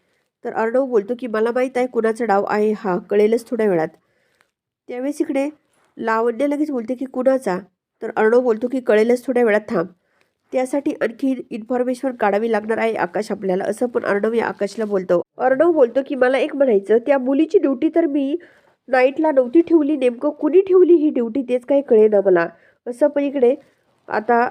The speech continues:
हा अर्णव या लावण्याला बोलतो. दुसरीकडे आता आत्या ही टेन्शनमध्ये बसलेली असते. तेवढ्यामध्ये आपली ही ईश्वरी तिथे जाते. आता इकडे ईश्वरी लगेच आत्याला "आत्या" असा आवाज देते. आता तर जयू आत्या खूप ईश्वरीकडे रागाने बघत राहते.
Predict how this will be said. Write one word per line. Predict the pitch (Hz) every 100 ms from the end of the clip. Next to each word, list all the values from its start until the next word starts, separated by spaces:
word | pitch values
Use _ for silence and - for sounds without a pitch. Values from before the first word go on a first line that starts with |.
| -
हा | 254 233 -
अर्णव | 214 220 254
या | 226 226 -
लावण्याला | 214 208 220 233 233
बोलतो. | 220 190 202
दुसरीकडे | 196 240 285 269 294
आता | 294 294
आत्या | - 226 277
ही | 262
टेन्शनमध्ये | 285 233 214 254 247 254 262
बसलेली | 240 - 262 247
असते. | 220 - 185
तेवढ्यामध्ये | 220 233 247 277 220 262 - _ _ _ -
आपली | 226 247
ही | 277 294 269
ईश्वरी | 254 254 277 285 269
तिथे | 262 285
जाते. | 247 180 185 185 - _ _
आता | - 214 254
इकडे | 269 285
ईश्वरी | 269 262 285
लगेच | 285 294 -
आत्याला | 226 254 254
"आत्या" | 208 208 - 240
असा | 247 277
आवाज | 208 226
देते. | 220 190 170 170 _ _ _ -
आता | 208 208 240
तर | 262
जयू | 233 226
आत्या | 247 247 277
खूप | 285 262
ईश्वरीकडे | 240 262 269 269
रागाने | 262 180 208 233
बघत | 240 254 247
राहते. | 208 180 156 -